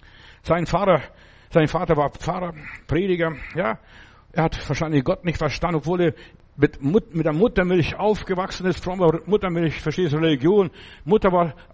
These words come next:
hat Theologie studiert, Vater war Pfarrer, verstehst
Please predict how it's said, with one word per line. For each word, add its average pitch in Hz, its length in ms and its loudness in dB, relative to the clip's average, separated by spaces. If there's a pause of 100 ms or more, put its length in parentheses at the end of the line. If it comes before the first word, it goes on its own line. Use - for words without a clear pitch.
(140)
hat 165 240 2
Theologie 165 460 2
studiert, 165 320 0
Vater 180 440 0 (200)
war 151 240 2
Pfarrer, 180 420 -4 (200)
verstehst 147 340 -4